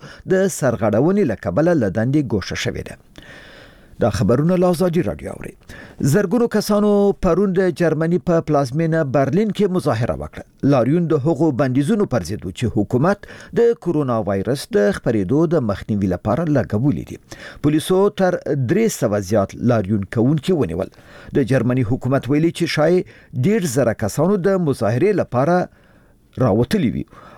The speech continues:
او درې زره پولیس یې د امنیت لپاره ګمارل شوي وو. په مظاهره کې داسې کسانو هم ګډون درلود چې ادعا یې کوله د کووید نولس ناروغي یوه تبلیغاتي مسئله ده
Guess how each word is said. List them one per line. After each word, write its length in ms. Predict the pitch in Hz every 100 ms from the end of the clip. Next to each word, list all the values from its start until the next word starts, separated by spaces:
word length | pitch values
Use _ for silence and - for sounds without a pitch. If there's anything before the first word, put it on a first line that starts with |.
| -
او 340 | 120 135 156 165
درې 280 | 147 196
زره 260 | 226 123 104
پولیس 400 | - - 131 -
یې 80 | 190
د 80 | 165 -
امنیت 360 | 104 95 -
لپاره 320 | 80 - 156 160
ګمارل 340 | 113 101 101 98
شوي 200 | - -
وو. 140 | 78 - - - -
په 120 | 185
مظاهره 480 | 190 190 151 156 156
کې 340 | 147 185 190 156
داسې 240 | 143 - 135
کسانو 400 | 123 - 117 104
هم 200 | 104 85
ګډون 360 | 92 90 185 202
درلود 300 | 190 196 196
چې 140 | - 147
ادعا 260 | 123 - 139
یې 80 |
کوله 360 | 180 196 208 208 - - - -
د 140 | 190 202 -
کووید 320 | 170 151 143 165
نولس 280 | 180 160 -
ناروغي 440 | 143 127 135 117 196
یوه 280 | 175 156
تبلیغاتي 680 | 151 - 107 117 107 101 -
مسئله 460 | 208 190 - 175 180
ده 160 | 190